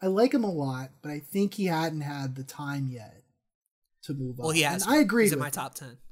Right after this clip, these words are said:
Speaker 1: Yeah,
Speaker 2: <laughs>
Speaker 1: he's top ten for me as well.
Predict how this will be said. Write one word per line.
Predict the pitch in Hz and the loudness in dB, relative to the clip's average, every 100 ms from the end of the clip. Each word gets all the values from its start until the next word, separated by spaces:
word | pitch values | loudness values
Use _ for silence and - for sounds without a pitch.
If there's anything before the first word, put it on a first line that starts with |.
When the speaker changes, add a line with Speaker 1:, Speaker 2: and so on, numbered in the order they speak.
| - _ _ - - | -20 _ _ -6 -2
Speaker 1:
Yeah, | 156 | 0
Speaker 2:
<laughs> | 131 180 | 0 -2
Speaker 1:
he's | 196 - | -2 2
top | 220 180 | 4 4
ten | - 151 | 0 -4
for | 143 | -4
me | 139 131 | -4 -4
as | 131 | -6
well. | 131 135 139 | -10 -14 -16